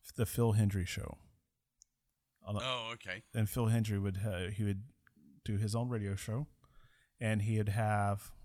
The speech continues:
Speaker 1: a microphone like this, and then he'd have a soundboard mixed up, then he'd pick up his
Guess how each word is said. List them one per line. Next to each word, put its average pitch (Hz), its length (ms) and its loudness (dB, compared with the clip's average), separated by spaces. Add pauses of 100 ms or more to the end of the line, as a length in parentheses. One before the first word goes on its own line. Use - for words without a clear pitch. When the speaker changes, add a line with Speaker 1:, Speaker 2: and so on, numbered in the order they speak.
(320)
Speaker 1:
a 110 40 0
microphone 107 340 2
like 117 160 2
this, 104 340 2
and 110 140 -2
then 104 80 2
he'd 104 80 2
have 101 140 0
a - 20 0
soundboard 107 380 2
mixed 107 240 0
up, 98 140 -4
then 104 100 0
he'd 98 160 2
pick - 180 0
up 104 120 -2
his 101 220 2